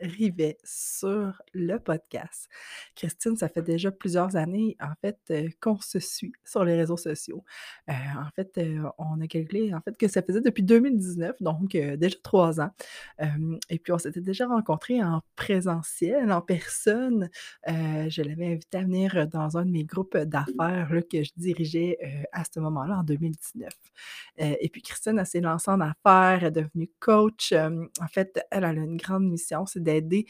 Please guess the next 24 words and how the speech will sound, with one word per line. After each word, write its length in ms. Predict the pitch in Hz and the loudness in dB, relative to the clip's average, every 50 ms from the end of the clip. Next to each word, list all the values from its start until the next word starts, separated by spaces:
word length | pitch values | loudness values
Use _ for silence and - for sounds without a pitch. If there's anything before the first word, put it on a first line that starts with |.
| - - - - - - _ - | -6 -14 -16 -18 -18 -16 _ -6
euh, 200 | 160 151 151 151 - - - | -4 -4 -4 -4 -6 -8 -8
les 180 | - 156 160 151 | -6 -4 -4 -4
femmes 560 | - - - - 208 208 220 233 214 190 - - | -6 -4 0 2 4 4 6 4 4 2 0 0
à 180 | - 147 147 147 | -2 -2 -2 -2
atteindre 460 | 156 - - 185 196 190 185 180 165 - | -2 -2 0 0 0 2 0 -2 -2 -4
leurs 280 | - 160 156 160 165 - | -2 0 0 0 0 -2
plus 240 | - - - 269 240 | -6 -4 -2 0 0
grandes 460 | 196 180 170 190 208 226 208 170 156 156 - | 0 0 0 2 0 0 0 -2 -2 -2 0
ambitions 680 | 175 185 190 165 151 151 - - - 160 170 185 196 190 - - - - - - | 0 0 0 0 -4 -8 -8 -6 -4 -2 -2 -2 -2 -4 -8 -20 -20 -20 -12 -6
en 200 | 170 156 147 147 | -4 -4 -2 -2
développant 760 | 151 151 185 208 226 214 180 156 156 - - 175 175 180 190 190 - - - _ _ - | -2 0 2 2 2 4 2 0 0 0 -2 -2 -2 0 -2 -4 -6 -12 -20 _ _ 0
leur 240 | 160 151 143 139 - | 0 0 0 0 0
leadership, 800 | 180 196 196 190 180 160 - - - - 175 170 - - - - - - - - - _ - | -2 0 0 2 0 0 0 -2 -4 -2 -2 -2 -4 -4 -8 -10 -10 -10 -12 -16 -20 _ -6
en 120 | 165 160 | -4 -4
fait, 240 | 156 - - 226 - | -2 0 -2 -2 0
en 140 | 175 151 156 | 0 -2 -2
développant 560 | 160 170 185 180 180 165 165 170 202 220 214 - | -2 -2 -2 0 0 0 -2 0 -2 -4 -2 -2
la 260 | - 160 143 139 139 | -2 -2 -2 -2 -2
lead 420 | 151 156 165 202 233 226 190 170 170 - - - | 0 0 2 4 4 4 2 0 -2 -4 -2 0
her 320 | 208 208 220 214 185 151 - - - | 2 4 4 4 2 0 -4 -6 -2
qu'elle 180 | - 160 151 160 | -2 0 2 2
a 120 | 175 - - | 0 0 0
en 240 | 160 143 139 143 156 | -2 -2 -2 -2 -4
elle. 340 | 151 151 139 110 101 - | -4 -4 -4 -6 -6 -8